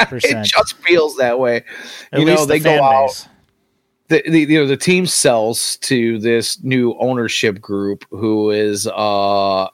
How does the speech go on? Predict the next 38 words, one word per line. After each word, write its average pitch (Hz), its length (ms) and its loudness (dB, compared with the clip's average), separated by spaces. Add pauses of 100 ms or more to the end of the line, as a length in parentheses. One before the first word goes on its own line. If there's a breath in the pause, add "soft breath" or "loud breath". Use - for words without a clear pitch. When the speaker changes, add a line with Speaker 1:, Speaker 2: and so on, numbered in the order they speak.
(120)
Speaker 2:
a 117 120 -2
group 127 500 -4
of 104 380 -6 (340)
investment 101 640 -8
bankers 95 500 -8
and 92 120 -10
investment 95 500 -8
specialists. - 760 -8 (880)
And, 95 480 -2
uh, 98 500 0
you 110 140 -4
know, 104 160 -4
they 110 140 -4
go 110 360 0
and 95 140 -6
they, 90 240 -8
they 95 100 -10
get 107 200 -6
this 104 120 -8
whole 107 220 -2
plan 104 300 -6
together 98 440 -4
for 90 160 -8
renovating 101 680 -4
and 95 120 -10
building 101 360 -4
a - 20 -8
new 104 160 -6
stadium 107 840 -2
and 95 100 -4
an 95 80 -8
entire, 104 640 -2 (600 loud breath)
you 120 120 -2
know, 101 180 -2 (140)
party 131 300 0
district 123 540 -2
<laughs> - 20 2
around 117 380 -2